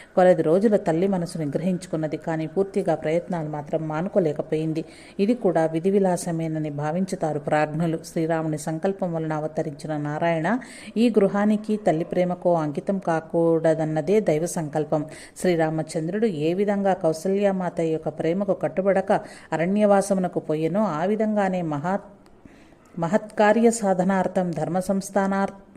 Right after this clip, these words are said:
ధర్మ సంస్థాపనార్థము అవతరించిన మహాపురుషుడు నారాయణ.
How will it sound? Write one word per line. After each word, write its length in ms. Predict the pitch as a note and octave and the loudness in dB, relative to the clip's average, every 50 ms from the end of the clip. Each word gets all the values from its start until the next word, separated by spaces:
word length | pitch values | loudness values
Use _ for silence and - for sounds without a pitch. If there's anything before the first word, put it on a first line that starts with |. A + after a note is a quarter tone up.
| - - - - D#3 D3 D#3 | -20 -20 -18 -16 -12 -6 -4
ధర్మ 260 | E3 E3 F3+ G3 G#3 | -2 -2 0 0 -2
సంస్థాపనార్థము 1200 | G3 G3+ F3+ E3+ E3+ - - - G#3 G#3 G#3+ G#3+ A#3+ A3 F#3+ E3+ E3 E3+ - - F3 E3+ E3 D#3+ D#3+ - - - - - - | -2 -2 -4 -4 -4 -6 -4 0 0 0 2 2 2 2 2 0 -2 -2 -4 -4 -4 -2 -2 -4 -6 -8 -14 -20 -20 -6 0
అవతరించిన 560 | D#3+ E3+ F3+ - G3 F3+ F3+ F3 E3 - E3 D#3+ | 0 2 4 4 2 2 2 0 -4 -4 -4 -4
మహాపురుషుడు 760 | D3+ D3 C#3 E3 F3 F3 F3 F3+ F3 E3+ - - A3 A3 D#4 | -4 -4 -2 -2 -2 -2 -2 -2 -4 -4 -4 -2 0 4 4
నారాయణ. 540 | C#4+ G#3+ E3 D#3 D3+ D3+ D3+ D3+ D3+ D3 | 4 4 4 2 0 0 0 0 0 -2